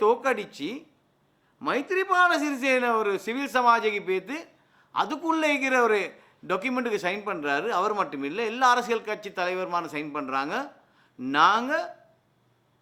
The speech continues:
காடேர்களுக்கு வாக்-, இந்த நாமினேஷன் கொடுக்க மாட்டோம். அது எப்படின்னு சொன்னா, எத்தனால் இம்போர்ட் பண்றவன், எத்தனால் வியாபாரம் பண்றவன், ஆல்கஹால் வியாபாரம் பண்றவன்,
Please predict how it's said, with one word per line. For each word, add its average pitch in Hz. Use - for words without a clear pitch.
காடேர்களுக்கு 240
வாக்-, 196
இந்த 170
நாமினேஷன் 214
கொடுக்க 214
மாட்டோம். 190
அது 127
எப்படின்னு 143
சொன்னா, 151
எத்தனால் 180
இம்போர்ட் 165
பண்றவன், 131
எத்தனால் 170
வியாபாரம் 151
பண்றவன், 131
ஆல்கஹால் 190
வியாபாரம் 151
பண்றவன், 127